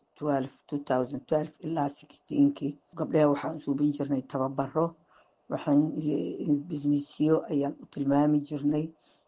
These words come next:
Eh, hab ay ku shaqaystaan oo shaqada ay ku bilaabaan, xarqaan ha noqdo, tarmuusyo iyo koobabka iyo alaab shaah iyo suuqa kuwa gataan ha noqdo. Eh, lacag yaroo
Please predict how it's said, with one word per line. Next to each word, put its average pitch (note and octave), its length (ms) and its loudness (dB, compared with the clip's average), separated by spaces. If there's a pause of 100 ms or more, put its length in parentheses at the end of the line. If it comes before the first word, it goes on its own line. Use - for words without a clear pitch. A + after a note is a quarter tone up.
(260)
Eh, D3 560 2 (100)
hab F3+ 380 2 (140)
ay D3+ 100 0
ku D#3 160 -8
shaqaystaan C#3+ 600 -2
oo C3+ 60 -2
shaqada D3+ 380 -6
ay E3+ 160 -8
ku - 120 -12
bilaabaan, D3 680 -2
xarqaan D#3+ 560 -6
ha C#3+ 120 -4
noqdo, D3+ 460 -6 (520)
tarmuusyo C#3+ 560 2
iyo C#3+ 340 0
koobabka D3 600 -4
iyo D3 200 0
alaab D3 300 -4
shaah C#3+ 340 0
iyo D#3+ 200 -6
suuqa - 320 -10 (120)
kuwa E3+ 260 -6
gataan D#3 440 -6
ha C#3+ 140 -8
noqdo. C#3+ 420 -6 (500)
Eh, C#3+ 960 -2 (680)
lacag G#3 420 -6
yaroo D3 440 0